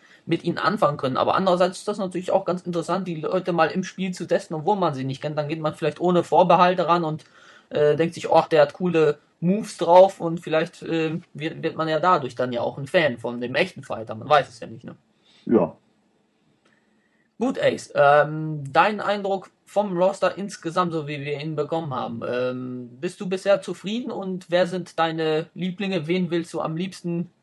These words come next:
Speaker 1: gleich antesten?
Speaker 2: Ja, okay, also ob ich jetzt zufrieden bin, das ist ja, wenn ich das jetzt hier sagen würde, wäre das ja geheuchelt, weil jeder kennt meine Meinung im Forum,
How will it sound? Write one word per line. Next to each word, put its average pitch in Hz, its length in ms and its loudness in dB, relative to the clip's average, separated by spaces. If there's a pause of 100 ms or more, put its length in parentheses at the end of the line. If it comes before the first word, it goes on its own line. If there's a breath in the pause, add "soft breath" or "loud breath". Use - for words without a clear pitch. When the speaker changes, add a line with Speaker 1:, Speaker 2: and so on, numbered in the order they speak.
(100)
Speaker 1:
gleich 160 320 -4
antesten? 185 600 -6 (1300)
Speaker 2:
Ja, - 140 4
okay, 107 320 4
also 107 400 2
ob 110 100 0
ich 113 60 6
jetzt 110 200 0
zufrieden 160 680 2
bin, 160 220 6
das 151 100 -2
ist 143 160 -4
ja, 139 120 4
wenn 135 120 2
ich 135 100 -2
das 127 140 -4
jetzt 123 180 -4
hier 156 240 4
sagen 175 420 4
würde, 170 380 6
wäre 143 140 2
das 151 160 0
ja 139 140 0
geheuchelt, 127 640 -2
weil 127 300 2
jeder 123 300 2
kennt 135 280 -2
meine 127 220 4
Meinung 120 460 4
im 113 180 0
Forum, 139 640 2